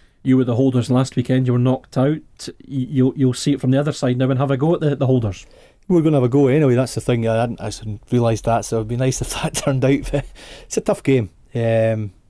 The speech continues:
Speaker 2: quite happy to, you know, to go to Newtonmore. I do like the surface. Um, I think it suits the, the Glenurquhart team, so we'll, we'll see. We'll go there, definitely give it our best shot.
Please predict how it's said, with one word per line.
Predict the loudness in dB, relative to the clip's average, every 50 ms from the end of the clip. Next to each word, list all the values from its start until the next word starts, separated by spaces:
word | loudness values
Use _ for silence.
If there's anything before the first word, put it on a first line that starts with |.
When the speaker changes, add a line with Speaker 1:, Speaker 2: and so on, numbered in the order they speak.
| _ _ _ _ _ _ _ _ _ _ _ _ _
Speaker 2:
quite | -2 0 0 2
happy | 0 0 0 -2 -4
to, | -4 -6 -6 -6 -6
you | -6 -6
know, | -4 -6
to | -6 -8 -6
go | -4 -2 -2
to | -2
Newtonmore. | -2 -4 -6 -6 -6 -6 -6 -6
I |
do | -4 -4 -2
like | -2 -4
the | -4 -8
surface. | -8 -8 -8 -6 -6 -8 -10 -10 -14 -14 -12
Um, | -10 -8 -8 -8 -8 -10
I | -10
think | -10 -10 -10 -10
it | -10
suits | -10 -8 -10 -10 -10 -10
the, | -10 -10 -10 -12 _ -20 _ _ _ _ _
the | -14
Glenurquhart | -10 -8 -8 -8 -8 -10 -12 -10
team, | -8 -8 -8 -8
so | -8 -8 -8 -6 -6 -6 -8 -10 -10 -8
we'll, | -6 -6 -6 -8 -8
we'll | -10 -10 -10
see. | -8 -6 -4 -4 -4
We'll | -4 -6 -2
go | 0 2 2
there, | 2 2 0 -2 -4 -6 -4
definitely | -4 -4 -4 -4 -6 -8
give | -6 -6 -6
it | -6
our | -6 -6
best | -6 -8 -8 -8
shot. | -10 -10 -10 -10 -10